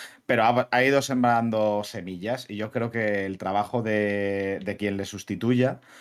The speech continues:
eh, será simplemente ver hacia dónde tira las cosas y entonces intentar hacerlas crecer lo, lo mejor posible. Y yo <laughs> n-, no esperaría más que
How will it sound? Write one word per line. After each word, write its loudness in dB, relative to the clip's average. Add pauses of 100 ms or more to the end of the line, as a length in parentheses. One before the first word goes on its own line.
(320)
eh, 2
será 0
simplemente 0
ver 4
hacia -2
dónde 0
tira 4
las -2
cosas -4
y -4
entonces -4
intentar -2
hacerlas -4
crecer -6
lo, -6
lo -4
mejor -4
posible. -4
Y -8
yo -6
<laughs> -8
n-, 0
no 4
esperaría 4
más 2
que -4